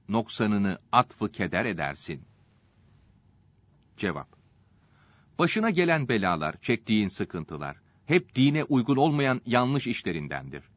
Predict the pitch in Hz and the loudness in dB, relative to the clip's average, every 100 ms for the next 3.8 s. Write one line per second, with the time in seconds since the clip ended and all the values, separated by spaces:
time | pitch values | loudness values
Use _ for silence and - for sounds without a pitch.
0 | _ _ _ _ _ _ 92 113 123 113 | _ _ _ _ _ _ 2 2 4 0
1 | 110 - 127 101 127 101 113 110 104 143 | -4 0 2 4 2 2 0 0 0 -2
2 | 131 117 98 87 82 80 95 - 90 78 | 0 0 0 -2 -4 -4 -4 -4 -4 -6
3 | 85 78 71 71 76 71 71 | -8 -8 -8 -8 -10 -10 -12